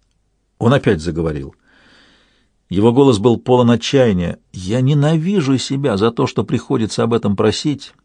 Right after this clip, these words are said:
Я знаю, ты изгнал это из своей жизни, но я должен. Когда я отдохну, когда я тебе всё объясню, ты поймёшь. Их надо остановить.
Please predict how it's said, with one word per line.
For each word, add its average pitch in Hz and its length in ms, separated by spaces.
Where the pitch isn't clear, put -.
Я 156 220
знаю, 131 360
ты 139 220
изгнал 139 580
это 110 180
из 101 80
своей 113 280
жизни, 92 440
но 101 100
я 110 160
должен. 107 520
Когда 87 240
я 120 180
отдохну, 117 600
когда 101 260
я 123 160
тебе 123 220
всё 151 480
объясню, 120 800
ты 143 180
поймёшь. 120 680
Их 139 240
надо 143 320
остановить. 127 920